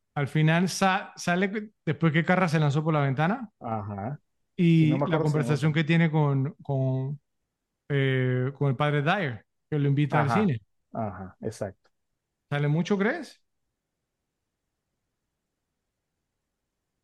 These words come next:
Speaker 2: No sé.
Speaker 1: No, a mí me gusta Lee J. Cobb también. Nos vamos con él, el teniente Kinderman,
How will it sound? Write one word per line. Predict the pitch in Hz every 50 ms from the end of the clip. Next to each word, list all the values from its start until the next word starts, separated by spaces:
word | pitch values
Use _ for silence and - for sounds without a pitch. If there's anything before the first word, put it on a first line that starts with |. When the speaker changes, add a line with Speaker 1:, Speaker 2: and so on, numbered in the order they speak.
| _ _ _ _ _ _ - 120
Speaker 2:
No | 113 107 -
sé. | - 92 101 - _ _ _ _ _ _ _ _ _ _ _ _ _ _ _ _
Speaker 1:
No, | - 196 214 -
a | - 208
mí | 202 226
me | 226 220 214
gusta | 214 208 208 - 202 190 208 - -
Lee | 202 190 190 165
J. | 175 175 165 170
Cobb | 170 160 147 123
también. | - 131 120 120 117 - -
Nos | 175 165 170
vamos | 185 196 208 202 -
con | 165 156 147
él, | 127 117 - - -
el | 170 151 123
teniente | 165 165 180 185 170 202 190
Kinderman, | 190 - 185 165 135 135 123 110 104 104